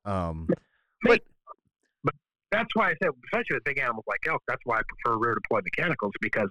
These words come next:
Speaker 2: I want, first and foremost, a big entry hole.
Speaker 1: I agree.
Speaker 2: Because there's no guarantees on the exit hole.
Speaker 1: So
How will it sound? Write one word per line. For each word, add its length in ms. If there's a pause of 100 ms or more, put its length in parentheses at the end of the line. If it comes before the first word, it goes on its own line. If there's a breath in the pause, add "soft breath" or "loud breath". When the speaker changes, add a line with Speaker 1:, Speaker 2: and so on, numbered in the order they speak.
(140)
Speaker 2:
I 360
want, 440 (240)
first 300
and 140 (120)
foremost, 380 (1160)
a 80
big 280
entry 440
hole. 140 (540)
Speaker 1:
I 120
agree. 240
Speaker 2:
Because 300 (120)
there's 240
no 220
guarantees 560
on 100
the 100
exit 320
hole. 140 (460)
Speaker 1:
So 300